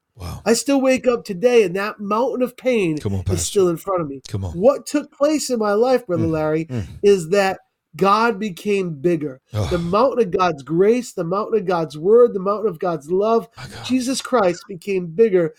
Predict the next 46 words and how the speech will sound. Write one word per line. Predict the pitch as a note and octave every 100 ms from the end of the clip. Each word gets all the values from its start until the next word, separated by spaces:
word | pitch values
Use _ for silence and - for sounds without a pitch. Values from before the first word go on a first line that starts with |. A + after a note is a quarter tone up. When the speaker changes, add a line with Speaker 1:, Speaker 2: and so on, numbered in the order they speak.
| -
Speaker 1:
My | -
Speaker 2:
than | F3
Speaker 1:
God. | F3+
Speaker 2:
all | F3+ F#3+
that | F#3 F3+ F3 -
pain. | F#3+ D3 C3 _ _
So | _ G#3
that | B3+ C4+
mountain | C#4+ D4+
of | -
pain | C4+ D4+ C#4
is | -
still | D4 -
Speaker 1:
Mm. | D4+
Speaker 2:
there. | C#4+ D3 - _
And | G3
the | A3 A#3
enemy | C4 B3+
loves | G3+ A3 A#3
to | A3
rise | F3+ F#3 G3+ A3 G#3
it | G3+
up, | G#3 G#3 _
throw | G3 G#3+ A3
it |
at | G3+ G#3 G#3
me, | G#3+
remind | G3 F3 F3+ G#3+ G#3+
me. | A3 G#3+ _ _ _ -
But | E3
guess | G3+ G#3+ -
what? | G3 C3+
God's | D#3+ F#3+ G#3 E3+
word | E3 F#3+ G#3 G#3
is | F3
bigger. | D3+ G3 G3 G#3
His | F#3 D3+
Speaker 1:
Wow. | C#3
Speaker 2:
grace | D#3 F#3 G3 F#3+
is | E3
bigger. | D3+ F#3 G3+ F#3 _ _ _
So | - F#3 E3 _ _ _ _ _ - _ _
my | D#3 F3 A3 C4+
narrative, | A#3 A#3+ G#3 D#3+ D#3+
my | F3+ A3+
story, | B3 - C4 B3 G3+ F3 F3+